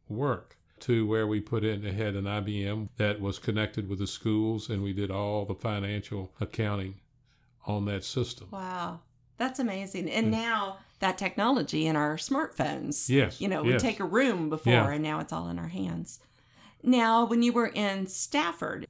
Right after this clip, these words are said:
Speaker 1: Well, I was there in what they would call the wild times.
Speaker 2: Okay.
Speaker 1: Uh, in Stafford, they'd had some real problems with sewer and water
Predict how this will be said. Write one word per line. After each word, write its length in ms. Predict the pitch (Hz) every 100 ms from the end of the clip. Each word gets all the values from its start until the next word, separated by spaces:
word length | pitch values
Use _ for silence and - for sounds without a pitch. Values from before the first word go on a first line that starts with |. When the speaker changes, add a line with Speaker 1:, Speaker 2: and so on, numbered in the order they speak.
| _ - - -
Speaker 1:
Well, 260 | 123 113
I 40 | 123
was 220 | 131 -
there 220 | 123 120
in 120 | 110
what 160 | 113 107
they 100 | 110
would 180 | 104 95
call 240 | 110 101
the 100 | 98
wild 340 | 98 104 104
times. 360 | - 95 87 87
Speaker 2:
Okay. 520 | - 254 359 269 - 92
Speaker 1:
Uh, 120 | 92 - -
in 160 | 110
Stafford, 520 | 101 - 107 95 98 -
they'd 220 | 110 101
had 180 | 110 101
some 260 | - 104
real 460 | 101 110 110 107 98 - - _
problems 640 | - 117 113 107 104 98 -
with 300 | 101 101 92
sewer 480 | - 113 104 101 101
and 140 | 92
water 460 | 95 104 101 101